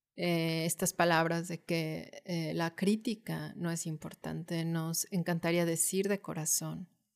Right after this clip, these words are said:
que la crítica no nos importa, pero si somos muy honestos, eh, vamos a ver en nuestro cola-, en nuestro corazón que la crítica sí nos importa y que muchas veces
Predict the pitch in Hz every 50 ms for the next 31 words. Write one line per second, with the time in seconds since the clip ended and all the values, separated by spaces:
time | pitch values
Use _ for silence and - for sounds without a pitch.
0 | _ _ _ _ _ _ _ _ _ _ _ - 190 175 170 165 165 165 165 165
1 | 165 165 - - 170 170 - 175 - - 165 165 175 185 196 214 214 214 - 185
2 | 165 151 - - 160 - - _ - - - - _ _ - 175 170 165 165 165
3 | 165 175 196 - - - - - - 190 202 208 202 - 196 190 196 208 226 220
4 | 202 165 156 160 - - - - 175 - 285 285 - - - _ _ _ _ _
5 | _ _ _ _ _ _ _ _ _ _ _ _ - - 185 180 175 175 170 170
6 | 170 165 170 170 170 165 180 185 190 202 220 214 - 190 165 165 165 165 165 160
7 | 160 165 165 - - 165 - 170 165 160 - - - 202 180 170 165 165 170 165
8 | - - 185 - - 165 160 160 - - - - 240 220 185 160 165 - - -
9 | - - 190 175 175 175 175 175 175 175 - - - 202 196 196 - 196 - -
10 | 180 170 - - - 233 254 262 254 240 - - - 190 - - 170 160 - -
11 | - - - 180 - _ _ _ _ _ _ _ _ _ _ _ - 202 180 185
12 | - 180 175 175 185 208 208 - 254 240 - 208 180 175 165 - - - - -
13 | 202 - - - -